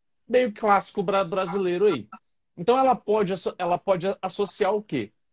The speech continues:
Ela pode, às vezes, um dia mantém a batata frita e ela melhora a carne.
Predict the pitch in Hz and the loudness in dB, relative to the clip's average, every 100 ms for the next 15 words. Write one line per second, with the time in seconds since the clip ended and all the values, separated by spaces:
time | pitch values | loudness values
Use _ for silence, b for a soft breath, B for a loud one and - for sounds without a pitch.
0 | - 147 156 175 151 151 131 143 131 127 | -6 -4 0 0 0 0 0 -2 -2 -4
1 | 143 139 120 127 107 - - 143 170 151 | -4 -4 -2 -2 -2 -6 -6 -2 -2 0
2 | 214 226 190 151 143 127 127 - 214 196 | 2 2 2 2 2 0 -6 -2 2 2
3 | - 107 - 139 143 143 147 143 143 131 | 0 -10 -4 0 0 0 0 2 0 -2
4 | 151 180 139 104 | 0 0 -2 -6